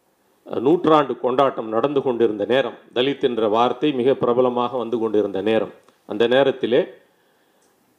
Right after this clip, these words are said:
அஹ், பி பி சி போன்ற ஒரு பெரிய ஊடக நிறுவனம் அந்த உன்னியால் என்பவருடைய உன்-, உல்லியா-, உன்னியால் என்பவரிடம் ஒரு கருத்தை கே-, ஒரு கேள்வியை கேட்டிருந்தார்கள்.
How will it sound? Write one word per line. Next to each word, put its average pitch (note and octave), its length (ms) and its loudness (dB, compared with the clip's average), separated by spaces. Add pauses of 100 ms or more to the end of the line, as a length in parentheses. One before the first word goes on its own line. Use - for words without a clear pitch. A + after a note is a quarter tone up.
அஹ், A2+ 200 -2
பி D3 140 0
பி D#3 140 -2
சி - 180 -4
போன்ற A2+ 500 4
ஒரு G2+ 180 0
பெரிய A#2 440 2
ஊடக G2+ 580 -2 (140)
நிறுவனம் G#2+ 480 0
அந்த C3 400 -2
உன்னியால் C3+ 380 2
என்பவருடைய G#2+ 680 -2 (840)
உன்-, B2+ 340 -2
உல்லியா-, C#3+ 420 2
உன்னியால் D3 400 0
என்பவரிடம் B2+ 540 2
ஒரு B2+ 340 4
கருத்தை D3 420 0
கே-, C3 140 2
ஒரு A#2+ 160 2
கேள்வியை F#3+ 500 2
கேட்டிருந்தார்கள். - 640 -4